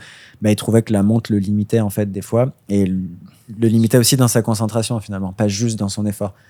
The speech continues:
et qu'il avait l'impression que le fait de juste checker son poignet de temps en temps, ça le sortait un peu de sa course, puis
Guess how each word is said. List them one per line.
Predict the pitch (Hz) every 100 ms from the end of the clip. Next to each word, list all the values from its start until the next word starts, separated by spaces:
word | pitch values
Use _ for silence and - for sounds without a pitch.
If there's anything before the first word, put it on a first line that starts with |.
| _ _
et | 95
qu'il | 107
avait | 101 101
l'impression | 101 - 95 120
que | 117 101
le | 92
fait | - 110
de | 101 92
juste | 110 107 - _ -
checker | - 101
son | 107 104
poignet | 98 107 104
de |
temps | - 104
en | 98
temps, | 95 117
ça | -
le | 87
sortait | - 104 - 110
un | 101
peu | 104
de | 101
sa | 98
course, | - 110 117
puis | - - 92 87